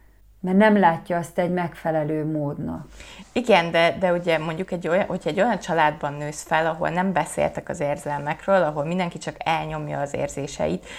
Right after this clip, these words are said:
Speaker 2: és, ö, és nincs, nincs kommunikáció, akkor, akkor ugye valahogy ez az öngyógyítás bármi, bármilyen formában az, az előbb-utóbb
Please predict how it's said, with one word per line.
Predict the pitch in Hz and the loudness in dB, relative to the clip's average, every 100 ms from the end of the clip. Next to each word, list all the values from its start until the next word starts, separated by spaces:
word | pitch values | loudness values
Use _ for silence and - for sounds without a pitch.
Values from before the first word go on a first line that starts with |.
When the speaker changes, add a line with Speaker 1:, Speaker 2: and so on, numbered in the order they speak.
| - - | -16 -18
Speaker 2:
és, | - 143 143 - - | -6 -4 -4 -4 -2
ö, | 151 | 0
és | 143 151 - | 0 -4 -4
nincs, | 175 180 - - | -2 -2 -6 -10
nincs | - 190 - - | -4 -2 -2 -4
kommunikáció, | 196 180 156 131 - - - - - 147 143 - - - - | 0 0 -2 -6 -8 -8 -10 -12 -8 -4 -4 -6 -16 -20 -6
akkor, | - 156 - 156 - | -4 -2 0 0 0
akkor | 160 180 | -4 -4
ugye | 180 170 | -2 0
valahogy | 170 160 170 180 160 | 2 2 2 0 -2
ez | 156 | -2
az | 156 | -4
öngyógyítás | 143 170 170 160 165 165 - 160 165 | -4 -4 -2 -4 -4 -8 0 0 0
bármi, | 170 170 156 156 147 | 2 2 4 0 -4
bármilyen | 170 156 156 143 147 | 0 0 0 -8 -10
formában | - 147 143 131 131 - 147 175 - - - - | -8 -6 -4 -6 -8 -6 -6 -6 -8 -18 -20 -12
az, | - 151 156 | -2 0 0
az | - 147 175 | -2 -2 -2
előbb-utóbb | 151 147 151 151 - 151 156 - | -2 -2 -6 -8 -4 -4 -4 -12